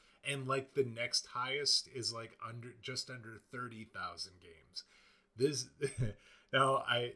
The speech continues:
maybe, maybe all the people that contribute games to H S Replay really like Rogue,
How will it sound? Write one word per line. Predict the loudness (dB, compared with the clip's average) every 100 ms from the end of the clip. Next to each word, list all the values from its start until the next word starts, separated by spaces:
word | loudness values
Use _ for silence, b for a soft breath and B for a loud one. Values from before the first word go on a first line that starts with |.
| -6 4
maybe, | 4 4 0 4
maybe | 2 4 2
all | 6 4
the | 4
people | -2 -6 -6 -2
that | -2 -2
contribute | -10 4 4 4 0
games | 2 2 2
to | 2
H | 2 2 2
S | 2
Replay | 0 0 0 0
really | 2 4 6 4
like | 2 0 2
Rogue, | 6 12 12 12